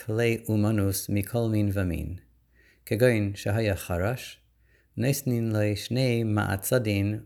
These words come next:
ושתי מגירות. היה לו מין אחד מרובה ומין אחד מועט, נותנין לו שניים מן המרובה, וכל שיש לו מן המועט.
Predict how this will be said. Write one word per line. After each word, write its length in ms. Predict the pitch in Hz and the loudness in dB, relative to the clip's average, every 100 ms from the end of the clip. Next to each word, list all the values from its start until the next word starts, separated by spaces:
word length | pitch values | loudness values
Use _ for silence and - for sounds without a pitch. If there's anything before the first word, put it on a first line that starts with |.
| - | -8
ושתי 400 | 110 - - 113 | -6 -2 0 2
מגירות. 760 | 104 101 92 87 80 78 - - _ _ _ _ _ _ _ - | 2 2 2 0 -2 -8 -12 -18 _ _ _ _ _ _ _ -2
היה 200 | 131 127 | 2 4
לו 180 | 117 104 | 4 2
מין 280 | 110 117 - | 0 0 0
אחד 360 | 120 - 98 | -2 -2 -2
מרובה 580 | 98 98 120 101 92 87 | 0 2 0 0 -2 -2
ומין 300 | 98 104 104 | -2 0 0
אחד 340 | 104 98 92 | -2 -4 -4
מועט, 500 | 92 98 107 143 147 - _ _ _ _ - | -2 -2 0 -2 -4 -10 _ _ _ _ -2
נותנין 580 | 110 127 127 - 113 110 110 | 2 2 2 -2 0 0 -2
לו 80 | 107 104 101 | 0 0 -2
שניים 640 | - - 110 123 120 101 98 101 | -8 -4 0 2 2 0 0 0
מן 220 | 110 107 | 0 0
המרובה, 800 | 87 98 92 85 87 90 131 135 - _ _ _ _ _ | -2 0 0 0 -2 0 0 -2 -6 _ _ _ _ _
וכל 480 | 104 101 - 139 127 | -2 -2 2 4 4
שיש 480 | 123 - 107 127 - | 2 -2 0 0 0
לו 60 | 117 110 | -2 0
מן 180 | 107 104 | 0 0
המועט. 500 | 98 87 71 - | 0 -2 -4 -8